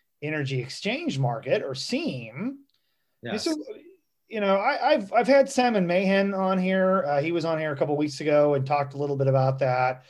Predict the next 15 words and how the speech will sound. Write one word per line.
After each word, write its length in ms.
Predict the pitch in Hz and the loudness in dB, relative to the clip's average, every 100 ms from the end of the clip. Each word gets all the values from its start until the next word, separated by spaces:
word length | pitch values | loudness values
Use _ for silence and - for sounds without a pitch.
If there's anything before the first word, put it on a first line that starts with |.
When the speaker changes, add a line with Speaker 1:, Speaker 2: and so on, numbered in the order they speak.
| _ _ _ _ 120 | _ _ _ _ -2
Speaker 1:
Uh, 380 | 120 120 117 113 | 0 2 0 -2
it's 180 | 131 131 | -6 -2
something 300 | 175 156 143 | -2 0 0
that 120 | 135 | 0
is 140 | 131 135 | 0 -2
of 140 | 135 | -4
interest 480 | 156 139 156 135 - | -6 -4 -2 -2 -4
to 140 | 143 135 | -2 0
Missouri, 920 | 127 120 160 233 208 151 143 139 135 | 0 2 2 4 2 2 -2 -4 -6
um, 560 | 120 120 117 113 127 135 - _ - _ | -6 -4 -4 -6 -8 -14 -20 _ -20 _
policy 340 | 147 135 131 131 | 0 2 0 -2
folks, 280 | 131 131 - | 0 0 0
'cause 240 | 139 131 | -6 -6
the, 280 | 120 120 113 | -10 -10 -8
uh, 200 | 107 | -8